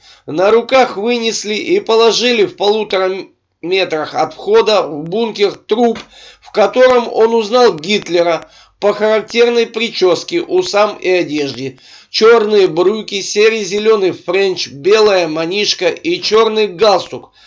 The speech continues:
Через несколько минут они же, Гюнше и Линге, вынесли труп женщины, одетой в черное платье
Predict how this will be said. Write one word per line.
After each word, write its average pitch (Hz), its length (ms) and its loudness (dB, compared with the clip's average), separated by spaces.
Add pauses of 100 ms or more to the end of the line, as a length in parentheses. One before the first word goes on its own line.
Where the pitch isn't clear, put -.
(300)
Через 202 460 0
несколько 214 600 0
минут 240 520 -4
они 208 420 -2
же, 170 380 -2
Гюнше 175 680 -2
и 190 240 -2
Линге, 208 560 -4
вынесли 190 600 -2
труп 190 360 -8
женщины, 156 720 -4 (280)
одетой 226 600 0
в 202 60 -10
черное 214 540 0
платье 143 680 -4